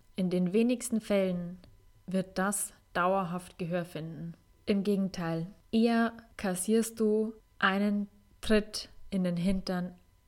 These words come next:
nach dem anderen. Und deine Überzeugungen über dich manifestieren sich dadurch natürlich noch mehr, weil jetzt bekommst du ja wieder nicht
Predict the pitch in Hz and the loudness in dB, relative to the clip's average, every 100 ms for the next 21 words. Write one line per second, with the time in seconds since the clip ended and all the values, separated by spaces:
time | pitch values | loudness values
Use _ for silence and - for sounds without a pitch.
0 | - 175 165 - 165 151 160 160 151 160 | -8 -6 -4 -6 -8 -6 -6 -6 -8 -10
1 | - _ - _ - 208 202 185 185 190 | -18 _ -20 _ 2 2 2 0 0 0
2 | 196 185 180 - 190 220 220 220 190 185 | 2 0 0 -2 0 2 2 2 0 -2
3 | 180 214 254 - - - _ _ _ _ | 2 2 2 -2 -18 -20 _ _ _ _
4 | - 185 180 175 180 - 226 214 208 208 | -8 -4 -4 -6 -8 -2 0 0 0 -4
5 | 202 - _ - 190 185 202 202 190 180 | -6 -14 _ -2 0 2 0 -2 -6 -8
6 | - 185 175 180 175 - 165 165 175 170 | -6 -6 -6 -4 -4 -6 -10 -10 -4 -2
7 | 180 180 170 - 175 170 - 160 180 196 | -2 -6 -10 -8 -8 -8 -8 -6 -4 -2
8 | 185 202 - | -2 -4 -8